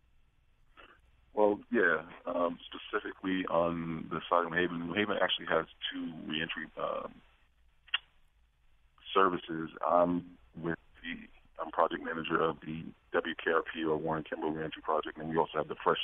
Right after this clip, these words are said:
Start, uh, initiative, uh, working here in New Haven as well. So with the W K R P,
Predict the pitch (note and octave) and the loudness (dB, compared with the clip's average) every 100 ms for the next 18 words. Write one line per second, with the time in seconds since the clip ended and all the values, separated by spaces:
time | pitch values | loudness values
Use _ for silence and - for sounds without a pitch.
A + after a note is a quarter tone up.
0 | - E2 E2 - _ _ - - - - | 4 6 6 2 _ _ -20 -20 -20 -20
1 | _ _ _ - D#3 - - _ _ D#2+ | _ _ _ -10 -8 -8 -12 _ _ -12
2 | D#2+ - - D#2 D2+ - _ - D2+ C#2 | -6 -4 -4 -4 -6 -8 _ -6 -4 -4
3 | B1+ - - D#3 D#3 D3 D2+ D#2 D#2+ D#2+ | -8 -16 -8 -8 -8 -8 -4 -4 -4 -6
4 | D#2 D2+ D2+ D2 D#2+ D#2+ D#2 D2+ - D#2+ | -4 -4 -8 -4 0 2 2 0 -2 0
5 | D#2+ - - - - F2 F#2 F2+ F#2+ G2 | 0 -2 -12 -20 -8 -6 -2 0 0 0
6 | - F#2 E2+ - - F#2+ E2 D#2+ | -4 0 2 0 -4 -6 -6 -8